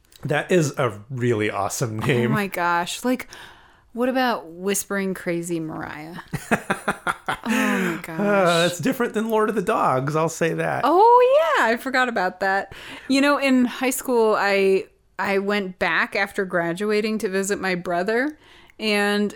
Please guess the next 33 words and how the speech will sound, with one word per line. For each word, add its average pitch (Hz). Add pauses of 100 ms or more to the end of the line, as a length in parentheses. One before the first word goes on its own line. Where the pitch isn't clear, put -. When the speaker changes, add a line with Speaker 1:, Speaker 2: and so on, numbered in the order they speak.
Speaker 2:
it, 214
I 208
was 202
walking 202
through 220
the 202
halls 202
and 202 (160)
somebody 196
was 185
going, 190 (140)
"Oh, 262
there's 262
that 277
crazy 285
girl. 202
There's 226
that 254
weird 262
crazy 294
girl." 196
And 226
I 208
looked 208
behind 269
me 214
to 202
see 226
who 220
they 202
were 185
talking 196
about. 175